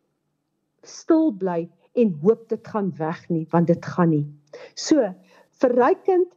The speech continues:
ten opsigte van die vak is daar baie ekstra dinge. En natuurlik ook, ehm, ons moes verskriklik leer wat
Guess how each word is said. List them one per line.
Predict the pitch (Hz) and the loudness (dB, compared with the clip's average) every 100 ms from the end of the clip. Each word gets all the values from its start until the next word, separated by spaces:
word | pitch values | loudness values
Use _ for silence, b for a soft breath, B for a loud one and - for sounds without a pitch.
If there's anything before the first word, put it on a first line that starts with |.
| _ | _
ten | 233 226 | -4 -2
opsigte | - 311 - 302 294 | -4 -4 -6 -6 -6
van | 285 220 | -4 -4
die | 214 208 - | -4 -6 -2
vak | 208 196 _ _ _ _ _ - | -2 -2 _ _ _ _ _ 0
is | 226 | 0
daar | 233 202 170 147 | 0 -2 -4 -2
baie | 180 208 233 240 _ _ | 2 4 4 0 _ _
ekstra | 226 226 - 196 | 0 0 -6 -6
dinge. | 165 165 160 | -4 -6 -2
En | 226 247 | 2 2
natuurlik | 240 - - 285 294 262 - | 0 -4 4 6 6 2 -6
ook, | - 185 - b b b - | -6 -6 -6 b b b -2
ehm, | 202 202 202 196 - | 0 0 -2 -10 0
ons | 277 277 - | 4 4 2
moes | 220 208 - | -2 -2 -2
verskriklik | 214 202 - - - 262 - - 247 - 170 170 - | -4 -4 -16 -20 0 2 4 2 0 -4 -6 -6 -10
leer | 151 151 - - _ _ _ _ _ _ | -8 -8 -8 -16 _ _ _ _ _ _
wat | 190 | -2